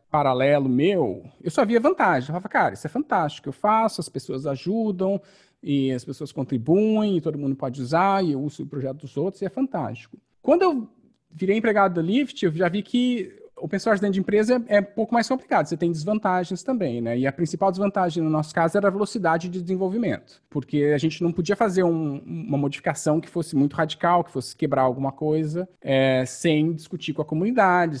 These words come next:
é, né? A gente tem um processo, é, formal de você sugerir propostas, né? Igual, hum, acho que a maioria dos projetos open source grandes tem.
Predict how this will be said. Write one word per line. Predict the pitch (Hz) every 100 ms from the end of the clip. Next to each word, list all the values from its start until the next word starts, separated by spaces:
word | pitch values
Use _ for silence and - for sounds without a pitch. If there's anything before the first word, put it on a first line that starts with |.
| -
é, | 135
né? | 135
A |
gente | 123 139
tem | 156
um |
processo, | 139 170 151 156 156 - 180 - _ _ _
é, | 143 123 120
formal | 110 180 165 151 147 160 214 247
de | 151
você | 160 143 - 156 147 139
sugerir | - 151 151 139
propostas, | 175 170 147 160 196 - 135
né? | 135 131
Igual, | 123 127 127
hum, | 127 120 _ _ 131
acho | 127
que | 147
a |
maioria | 123 131
dos | 135
projetos | - 131 127 123
open | 123 131
source | - 139 -
grandes | 127 123 123
tem. | - 175 214